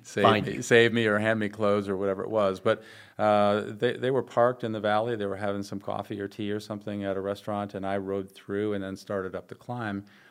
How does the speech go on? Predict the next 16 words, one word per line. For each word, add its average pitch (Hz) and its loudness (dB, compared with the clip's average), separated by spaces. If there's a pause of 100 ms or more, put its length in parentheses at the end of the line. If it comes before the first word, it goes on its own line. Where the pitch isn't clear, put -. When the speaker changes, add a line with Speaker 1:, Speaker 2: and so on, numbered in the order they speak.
(420)
Speaker 1:
And, 104 0
uh, 101 0 (200)
the 104 -8
seventy-five 104 -4
degree 104 -8
sunshine 101 -6
turned 101 -6
into 95 -6 (500)
a 101 -4
mist, 113 -2
<clears throat> - -20
and 110 4
then 98 -2
it - -10
turned 98 -8
into 95 -8